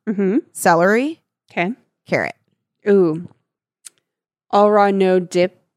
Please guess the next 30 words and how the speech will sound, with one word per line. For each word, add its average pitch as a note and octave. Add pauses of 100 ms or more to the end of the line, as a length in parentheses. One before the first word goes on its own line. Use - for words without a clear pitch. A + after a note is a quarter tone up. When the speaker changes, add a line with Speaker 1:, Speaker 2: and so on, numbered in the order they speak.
(320)
Speaker 2:
All C4
raw. G3+ (540)
The G3
dip G#3 (560)
is G3
ranch. - (480)
Speaker 1:
Hmm. F3 (240)
Speaker 2:
Nothing G3+
fancy. F#3
It's, -
like, F#3+
literally G#3
one G3
of F3+
those F3+
things F3+
that F3
someone F3
buys D#3+
and E3
then D#3+ (120)
peels F#3+
it E3+
off E3+
and E3+
Speaker 1:
Right. E3+
Speaker 2:
everything's F#3 (100)
already E3
ready. G2+
Speaker 1:
Okay. E3